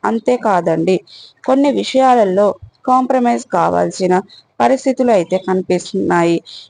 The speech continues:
ఈ విధంగా కొన్ని అనుకూల పరిస్థితులు, కొన్ని ప్రతికూల పరిస్థితులు మిశ్రమంగా ఈ రోజు మీకు గడవబోతున్నాయి. అతిపెద్ద కల్లోలం అయితే జరుగుతుంది. మీరు చెయ్యని తప్పుకు నింద మోయవలసిన పరిస్థితులు కనిపిస్తున్నాయి. ఇక ఆ భగవానుణ్ణి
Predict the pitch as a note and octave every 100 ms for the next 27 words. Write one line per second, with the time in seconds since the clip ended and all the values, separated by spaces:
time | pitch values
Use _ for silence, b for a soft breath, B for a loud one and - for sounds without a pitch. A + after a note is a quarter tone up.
0 | - B3 C4+ C#4 C4+ B3+ C4 B3+ F#3+ F3+
1 | D3+ E3+ A3 G#3+ G#3 G#3 G3+ - G3 G3
2 | F#3+ G3+ G3 G3+ D3 - - G#3 G#3+ G#3
3 | F#3 - F#3+ F#3+ G3+ G#3+ - C4 A3 F3+
4 | F3+ F#3 B B B _ B3+ C#4 C#4 C4
5 | C4+ A3+ F#3 F#3 F#3 F#3 G3+ G#3+ G3 F#3
6 | F#3 F3 E3+ - - C4+ C4+ A3+ B3 A#3
7 | F#3+ F3 E3 E3 D#3 D3+ G#3 B3+ C4 A3+
8 | F#3 E3+ D#3+ - B B B B B _
9 | A3+ C4+ D4 C#4+ C4 G#3+ G#3+ G#3+ G#3 F#3
10 | - F#3 A3 B3 A#3 A3+ G#3+ G#3 F#3+ F3
11 | E3+ G3 G3 A#3+ A3+ G#3 F#3 F3+ G#3+ C#4
12 | A#3 F#3+ F3+ - F#3 E3 D#3+ D3+ B B
13 | B B B B - C4 - - B3+ G#3
14 | G3 A#3 C4 C4 B3+